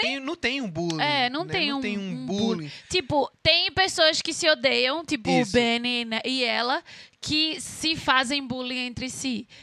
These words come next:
Speaker 1: Que eu
Speaker 2: Isso.
Speaker 1: acho que aquilo não é nem bullying, é briga mesmo
Speaker 2: É,
Speaker 1: deles
Speaker 2: é
Speaker 1: dois,
Speaker 2: disputa
Speaker 1: e os
Speaker 2: de ego
Speaker 1: dois,
Speaker 2: mesmo.
Speaker 1: é. Porque eles são as duas pessoas mais inteligentes da sala.
Speaker 2: Isso.
Speaker 1: Então, tipo, você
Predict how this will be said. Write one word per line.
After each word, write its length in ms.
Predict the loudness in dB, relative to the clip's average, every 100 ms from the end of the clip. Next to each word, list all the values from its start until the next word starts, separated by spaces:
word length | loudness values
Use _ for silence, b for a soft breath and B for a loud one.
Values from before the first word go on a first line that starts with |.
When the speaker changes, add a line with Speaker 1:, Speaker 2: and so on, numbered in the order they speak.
| -2
Speaker 1:
Que 80 | 4
eu 40 |
Speaker 2:
Isso. 100 | 6
Speaker 1:
acho 120 | 4
que 60 | -2
aquilo 280 | 0 -4 0
não 100 | 0
é 40 |
nem 240 | 0 -2
bullying, 340 | -2 -2 -2 -2
é 600 | 0 0 2 2 0 -2
briga 540 | -4 -4 -2 0 -2
mesmo 320 | 0 0 2 0
Speaker 2:
É, 160 | 0 2
Speaker 1:
deles 260 | 0 0
Speaker 2:
é 20 | 0
Speaker 1:
dois, 280 | 2 2
Speaker 2:
disputa 180 | 0 -2
Speaker 1:
e 20 |
os 60 | 0
Speaker 2:
de 80 | 2
ego 80 | 2
Speaker 1:
dois, 220 | 2 -2
Speaker 2:
mesmo. 160 | -2 0
Speaker 1:
é. 220 | -2 -6 B B B B B B
Porque 220 | 0 4 4
eles 240 | 2 0
são 120 | -2
as 100 | -2
duas 180 | 0 -2
pessoas 340 | -4 -2 -2 0
mais 200 | -4 -2
inteligentes 480 | -2 -2 -4 -4
da 160 | -2 0
sala. 400 | -2 -4 -4 -10 B B B
Speaker 2:
Isso. 120 | -8
Speaker 1:
Então, 260 | 0 2 2
tipo, 260 | -2 -4 -4
você 360 | -4 -2 -4